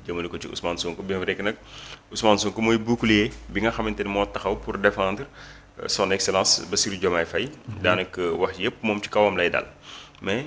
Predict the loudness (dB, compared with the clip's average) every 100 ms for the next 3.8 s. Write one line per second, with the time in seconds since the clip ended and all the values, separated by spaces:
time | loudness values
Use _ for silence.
0 | 0 2 4 2 2 2 4 2 0 -2
1 | -2 -2 -2 -2 -4 -6 -10 -20 -16 -10
2 | -8 -8 -10 -8 -2 0 0 0 0 0
3 | 0 -2 -14 -6 -2 -2 -2 -6